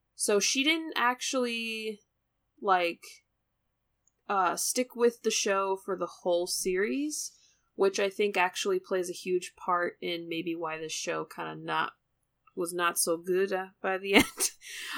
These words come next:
Um, and I'll explain that a little bit later, but, uh, the female leads are Angie Harmon, who plays the character Jane Rizzoli,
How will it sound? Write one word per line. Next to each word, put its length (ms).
Um, 340
and 100
I'll 140
explain 380
that 180
a 20
little 160
bit 160
later, 380
but, 240
uh, 220
the 100
female 380
leads 420
are 380
Angie 320
Harmon, 580
who 260
plays 500
the 120
character 500
Jane 300
Rizzoli, 600